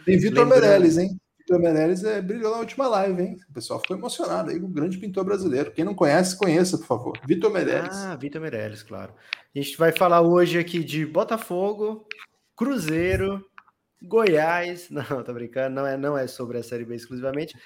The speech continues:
Speaker 2: mas vai ter sim Botafogo, Cruzeiro, Liverpool,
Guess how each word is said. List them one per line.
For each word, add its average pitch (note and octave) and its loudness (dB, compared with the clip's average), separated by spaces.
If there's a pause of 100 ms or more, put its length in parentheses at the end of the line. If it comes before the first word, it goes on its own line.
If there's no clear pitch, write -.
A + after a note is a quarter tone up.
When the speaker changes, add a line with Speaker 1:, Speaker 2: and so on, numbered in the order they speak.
(120)
Speaker 2:
mas D#3 2
vai F3 2
ter E3 -6
sim D#3 -10
Botafogo, D#3 -4
Cruzeiro, D3+ -2 (320)
Liverpool, F#3 -2